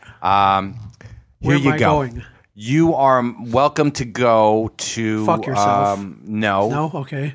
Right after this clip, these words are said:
Speaker 1: Oh man, Reviews from the Shadows.
Speaker 2: Reviews from the Shadows.
Speaker 1: Yes, it's a podcast. I was on last night, ju-, and yeah, it is sort of a shout out.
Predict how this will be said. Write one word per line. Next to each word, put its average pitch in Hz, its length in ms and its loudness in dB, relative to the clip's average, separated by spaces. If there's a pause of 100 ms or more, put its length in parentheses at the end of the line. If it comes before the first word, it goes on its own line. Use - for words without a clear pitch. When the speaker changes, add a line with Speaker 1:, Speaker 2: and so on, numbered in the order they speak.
(100)
Speaker 1:
Oh 80 220 -6
man, 104 480 -6 (240)
Reviews 123 420 -2
from 135 140 -2
the 120 80 -2
Shadows. 90 600 -4 (220)
Speaker 2:
Reviews 170 280 -2
from 196 140 -6
the 170 80 -4
Shadows. 165 240 0
Speaker 1:
Yes, 104 240 0
it's 107 120 -6
a 95 40 -6
podcast. 107 580 -2
I 113 60 2
was 120 100 0
on 131 220 0
last 127 260 -2
night, 85 520 -8
ju-, 127 100 -2
and 139 400 -2
yeah, 277 160 0
it 277 80 -2
is 254 100 -2
sort 127 180 -2
of 87 60 -8
a 85 60 -8
shout 85 260 0
out. 80 140 -6